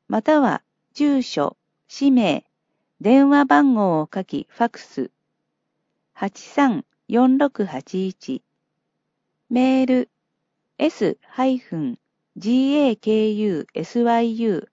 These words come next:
ーアットマークシーアイティーワイドットエーチエーディーエヌオードットケーエヌエージーエー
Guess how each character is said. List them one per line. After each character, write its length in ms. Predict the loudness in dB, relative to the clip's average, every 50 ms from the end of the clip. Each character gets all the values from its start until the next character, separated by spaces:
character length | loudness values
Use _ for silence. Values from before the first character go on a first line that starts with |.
| _ _ -10
ー 40 | -8
ア 40 |
ッ 60 | -8 -10 _ _
ト 140 | -2 0
マ 180 | 0 0 0 -2
ー 60 | -4
ク 300 | -6 _ -8 -8 -8 -8 _ _ _ _ _ _ _ _ _ _ _ _ _ _ _
シ 340 | -12 -4 0 2 4 4 4
ー 80 | 4
ア 60 | 4 2
イ 160 | 2 0 -2
テ 140 | _ -4 -2
ィ 140 | -2 -2 0
ー 40 | 0
ワ 140 | 0 0
イ 180 | 0 -2 -6 -10 _ _
ド 120 | -10 -8
ッ 60 | -8 -10 _ _ _
ト 220 | -2 -2 -2 -4 _ _ _ _ _ _ _ _ _ _ _ _ 0
エ 200 | 4 4 4 4
ー 60 | 2
チ 200 | -2 -2 0 2
エ 200 | 4 4 4 2
ー 60 | 2
デ 100 | 0 -2
ィ 420 | -2 -2 0 0 0 0 0 0 -2
ー 80 | -4 -6
エ 160 | -6 -4 -2
ヌ 240 | -2 0 0 0 0
オ 200 | 0 -2 -2 -4
ー 40 | -8 _ -8
ド 120 | -6 -6
ッ 60 | -6 -8 _ _ _
ト 220 | -6 -6 -6 -8 _ _ _ _ _ _ _ _ _ _ _ _ _ _ _
ケ 600 | 4 6 6 6 4 4 2 2 4 4 2 0 -2
ー 40 | -4
エ 40 | -4
ヌ 240 | -2 0 0 0 0
エ 200 | 0 0 -2 -4
ー 100 | -6 -8
ジ 100 | -4 -4
ー 320 | -2 -2 0 0 0 -2
エ 60 | -2 -2
ー 40 | -4